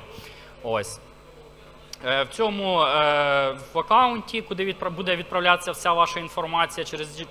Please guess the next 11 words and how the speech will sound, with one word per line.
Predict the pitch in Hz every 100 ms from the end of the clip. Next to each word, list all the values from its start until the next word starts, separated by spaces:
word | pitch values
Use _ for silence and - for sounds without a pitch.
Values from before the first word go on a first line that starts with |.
| -
цей | - 165
самий | 151 185 170 156
G |
D-Link | 156 156 175 165
модем, | 165 160 165 160 - - - - -
е, | 131 131
буде, | 135 214 208 202 185 180 160 147
е, | 143 -
к-, | 160
вона | 160 175
збиратися, | 151 143 202 262 - - 233 214